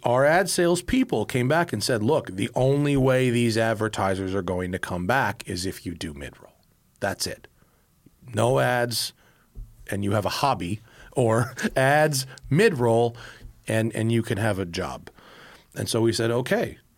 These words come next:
It wasn't like, "Hey, Matt, you can get ten percent more money if you do mid-roll." It wasn't like, "Hey, Matt, you can get fifty percent more money." It was, "You can have a career or you can have noth-, a hobby."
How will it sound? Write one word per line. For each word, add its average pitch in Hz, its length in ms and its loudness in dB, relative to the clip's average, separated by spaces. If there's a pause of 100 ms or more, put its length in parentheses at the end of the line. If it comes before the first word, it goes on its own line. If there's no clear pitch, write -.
(260)
It 139 160 2
wasn't 180 480 2
like, 147 380 2 (400)
"Hey, 240 180 4
Matt, 151 400 2
you 175 160 2
can 208 140 0
get 180 260 2
ten 196 260 0
percent 180 380 0
more 170 180 2
money 165 400 0
if - 200 -6
you 113 80 2
do 113 180 2
mid-roll." 107 560 -2 (200)
It 131 60 2
wasn't 170 420 2
like, 147 320 0 (220)
"Hey, 269 180 0
Matt, 160 400 2
you 160 100 2
can 196 100 2
get 208 300 -2
fifty 302 520 -2
percent 151 460 0
more 123 180 2
money." 123 220 0
It 156 80 2
was, 147 240 0 (200)
"You 151 140 2
can 247 160 0
have 196 260 2
a 180 80 2
career 156 480 2
or 139 180 0
you 135 140 4
can 139 140 -2
have 131 280 0
noth-, 117 280 -2
a 113 80 0
hobby." 95 420 -2